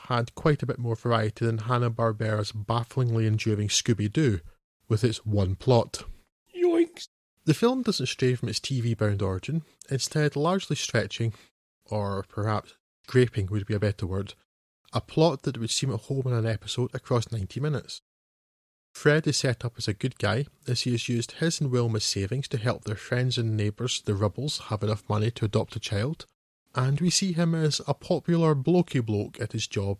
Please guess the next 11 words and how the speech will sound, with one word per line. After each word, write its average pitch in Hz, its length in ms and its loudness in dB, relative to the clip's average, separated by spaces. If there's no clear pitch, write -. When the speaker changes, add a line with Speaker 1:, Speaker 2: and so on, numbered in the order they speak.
Speaker 1:
at 117 100 -4
the 117 80 -8
quarry. 147 420 -2
To 190 200 4
try 254 240 4
to 196 100 -2
repay 139 300 4
him 120 140 4
for 110 140 -2
his 110 180 -2
aid, 127 280 -2